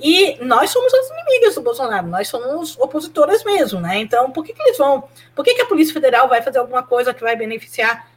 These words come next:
a gente? Não vai, né? Então, mas foi isso. Então, a deputada,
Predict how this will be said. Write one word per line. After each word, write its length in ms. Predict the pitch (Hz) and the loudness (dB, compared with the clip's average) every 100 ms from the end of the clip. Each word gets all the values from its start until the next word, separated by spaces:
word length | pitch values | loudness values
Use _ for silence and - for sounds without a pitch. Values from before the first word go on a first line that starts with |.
| - | -2
a 120 | 277 | -2
gente? 480 | 220 196 175 - - - | -2 -8 -8 -14 -20 -14
Não 140 | 427 381 | -10 -2
vai, 240 | 254 196 | -2 -2
né? 180 | 170 180 202 | -8 -12 -14
Então, 540 | - 226 254 285 277 262 _ _ _ - | -10 -4 -4 -4 -6 -12 _ _ _ -6
mas 140 | 311 | -4
foi 120 | 523 539 440 | 2 4 6
isso. 180 | 403 330 | 4 0
Então, 400 | 311 285 294 311 | 0 2 4 4
a 420 | 262 226 214 190 | 4 4 4 2
deputada, 720 | 185 220 - 208 214 196 185 | -4 -8 -4 -2 0 0 -2